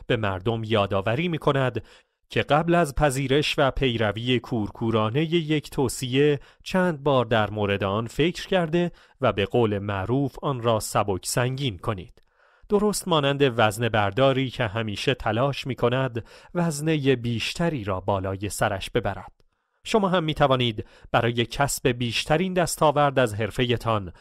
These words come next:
چند بار انجامش دهید و سپس ضربه نهایی را وارد کنید. بنابراین روی حوزه‌ای که مشغول به کار هستید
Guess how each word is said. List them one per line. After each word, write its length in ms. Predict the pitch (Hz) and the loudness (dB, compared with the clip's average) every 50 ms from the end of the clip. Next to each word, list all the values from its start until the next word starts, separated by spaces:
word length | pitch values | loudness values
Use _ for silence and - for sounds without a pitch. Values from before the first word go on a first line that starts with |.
| - - - - | -20 -20 -16 -10
چند 340 | - - 196 180 175 151 127 | -4 -2 0 0 0 0 2
بار 220 | 127 117 107 101 | 4 4 4 4
انجامش 600 | 101 101 104 107 123 165 185 185 185 160 - - | 2 -2 -2 2 2 2 2 2 0 -2 0 0
دهید 360 | 160 123 120 127 117 101 98 - - - - _ - | 0 0 0 -2 -4 -4 -6 -12 -18 -20 -20 _ -4
و 140 | 123 110 107 | -4 -4 -2
سپس 600 | - - 156 143 - - 190 185 165 - - - - - _ _ - | 0 0 0 0 2 2 0 0 0 -4 -6 -10 -10 -16 _ _ -10
ضربه 680 | 143 131 131 113 101 101 98 98 113 110 104 113 113 104 | -2 0 2 2 2 0 0 -2 -2 -2 0 0 -2 0
نهایی 520 | 101 104 98 90 98 117 113 101 95 92 | 0 -2 -4 -2 0 0 0 0 -2 -4
را 340 | 92 101 92 87 80 - _ _ _ _ - | -4 -4 -4 -4 -6 -10 _ _ _ _ -6
وارد 380 | 131 127 123 113 107 95 - - | -2 -2 -2 0 -2 -6 -8 -10
کنید. 480 | - - 98 90 - _ _ _ - _ _ _ _ _ - | -12 -12 -12 -14 -16 _ _ _ -20 _ _ _ _ _ -2
بنابراین 640 | - 117 120 127 131 160 165 190 220 214 202 202 196 | -2 0 0 2 2 2 2 2 0 0 0 -2 0
روی 340 | 180 185 185 175 139 156 156 | -2 0 -2 0 2 2 2
حوزه‌ای 560 | 135 104 139 135 127 107 107 127 135 131 123 | 2 4 4 2 2 2 2 0 2 2 0
که 180 | - - 139 | -2 -2 -2
مشغول 580 | 127 117 104 95 - - - - 143 123 117 110 | -2 0 -2 -2 -4 -6 -6 -4 -2 -2 -2 -2
به 140 | 98 107 107 | 0 -2 -2
کار 320 | - - 120 113 104 98 | -2 0 0 0 0 0
هستید 680 | 95 104 110 107 - - - 147 147 147 139 123 - | 0 -2 -2 -2 -2 -2 -2 0 0 0 -2 -4 -8